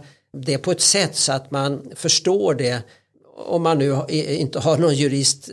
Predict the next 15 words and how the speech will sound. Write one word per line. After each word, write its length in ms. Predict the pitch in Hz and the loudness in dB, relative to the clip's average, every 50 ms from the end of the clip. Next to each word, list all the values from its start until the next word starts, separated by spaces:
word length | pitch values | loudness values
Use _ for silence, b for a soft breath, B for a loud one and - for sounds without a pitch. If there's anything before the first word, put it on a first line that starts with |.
| - | -6
jurist, 640 | 147 147 165 160 151 151 143 139 - - - - - | -2 2 2 2 4 2 2 4 2 2 2 2 2
särskilt 360 | - 180 156 175 165 143 127 | 4 4 4 4 2 0 -2
juridisk 500 | 147 147 135 143 135 127 123 131 135 - | -2 -2 -2 -2 -2 -2 -2 -4 -4 -2
utbildning, 600 | 156 143 131 - - 131 123 113 127 127 117 B B B B B _ - | -2 -4 -4 -4 -6 -6 -4 -4 -4 -4 -4 B B B B B _ -2
det 100 | 127 127 | 2 2
känns 420 | - - 131 127 127 120 - - | 2 4 2 0 0 0 0 0
ju 80 | 139 139 | 0 -2
väldigt, 560 | 131 127 139 143 127 107 110 113 110 - - | -2 -2 0 0 0 0 -2 -6 -8 -6 -4
väldigt 280 | 139 127 - - - - | -6 -4 -4 -6 -8 -6
lyckat, 360 | 135 - - - - - - | -8 -8 -8 -8 -8 -8 -6
det 80 | - | -6
måste 300 | - - - - - - | -6 -6 -4 -6 -6 -6
jag 60 | - - | -4 -4
ju 60 | - | -2
säga. 340 | - - - - 104 - | -2 -4 -4 -6 -8 -10